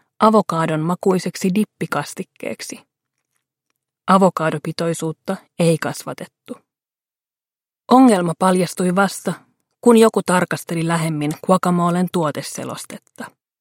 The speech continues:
Siihen asti avokadotonta guacamolea oli syöty mukisematta. Kosmeettinen muutos ei korjannut alkuperäistä ongelmaa. Sitä, että avokadopitoisuus ruuassa oli olematon.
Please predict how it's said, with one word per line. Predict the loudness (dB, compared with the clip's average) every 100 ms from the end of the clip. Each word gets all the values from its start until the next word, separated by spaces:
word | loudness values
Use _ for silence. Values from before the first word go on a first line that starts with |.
| _ _ _ _ _ _ -4
Siihen | 4 4 4 -2
asti | -2 -4 -4 -6 -6 _ _ _
avokadotonta | 4 4 2 2 -2 -2 -2 -2 -2 0
guacamolea | 2 2 0 -2 -2 -4 -6 -10 _ 0
oli | 2
syöty | 4 2 4 0
mukisematta. | 0 -4 -8 -10 -12 -14 _ -16 -16 _ _ _ _ _ _ _ _ _ _ _ _ _ _ _ _ _
Kosmeettinen | 4 4 4 0 0 0 2 4
muutos | 2 2 -4 2
ei | 6 6
korjannut | 4 0 0 -4 -2
alkuperäistä | 0 2 0 -4 -4 -4 -4 -2
ongelmaa. | -2 -4 -8 -10 -10 -12 -14 _ _ _ _ _ _ _ -4
Sitä, | -2 0 -2 -8 _ _ -2
että | 0 4
avokadopitoisuus | 4 4 0 -2 -6 -6 -2 0 0 -2 -4
ruuassa | 0 0 0 -4 -6 -8 -10 _
oli | 2 4 0
olematon. | -4 -4 -8 -12 -12